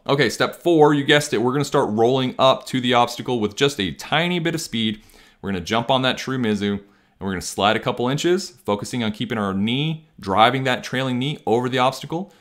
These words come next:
shoulders and head facing the direction of travel. And we're not trying to be a hero here, just slide a couple inches and hop off. Stay it here as long as you need to, just get reps and reps. Once you start getting a little bit more comfortable, um, you know, start speeding it up.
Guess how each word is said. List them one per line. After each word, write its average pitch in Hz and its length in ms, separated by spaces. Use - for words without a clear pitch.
shoulders 117 400
and 113 120
head 131 300
facing 117 520
the 117 80
direction 120 260
of 107 80
travel. 123 380
And 87 140
we're 95 100
not 117 160
trying 139 140
to 139 40
be 143 120
a - 20
hero 151 260
here, 156 160
just 117 200
slide 113 220
a 120 40
couple 123 260
inches 180 420
and 80 140
hop 95 260
off. - 320
Stay 123 460
it 135 140
here 147 280
as 104 100
long 113 240
as 123 140
you 131 100
need 131 260
to, 160 180
just 107 220
get 95 160
reps 104 260
and 107 100
reps. 143 280
Once 107 200
you 113 60
start 120 220
getting 113 180
a 98 40
little 110 200
bit 131 100
more 135 160
comfortable, 160 640
um, 73 340
you 87 80
know, 73 60
start 98 260
speeding 117 360
it 113 80
up. 131 240